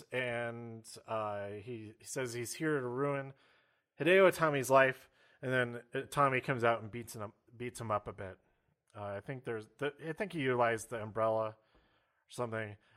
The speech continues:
Uh, to be honest, I wasn't paying a whole lot of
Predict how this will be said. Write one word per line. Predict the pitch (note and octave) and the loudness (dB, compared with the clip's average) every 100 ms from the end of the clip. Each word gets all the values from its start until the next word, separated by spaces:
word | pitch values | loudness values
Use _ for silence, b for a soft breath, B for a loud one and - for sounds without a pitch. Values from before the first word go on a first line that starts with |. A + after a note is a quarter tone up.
| _ - | _ -10
Uh, | |
to | F3+ | -4
be | D4 D4 | 4 8
honest, | G3+ F#3 E3+ F3+ | 10 8 6 6
I | F#3+ | 8
wasn't | G3+ F#3+ D3+ | 8 6 2
paying | D#3 D3 | 4 6
a | B2+ | 4
whole | A2 - C#3+ C#3+ C#3+ C3+ B2 - _ C#3+ | 0 0 4 6 6 4 0 -10 _ -12
lot | B2 B2+ C3 C3 - _ - | 2 10 10 10 4 _ -2
of | B2+ A#2 | -2 -2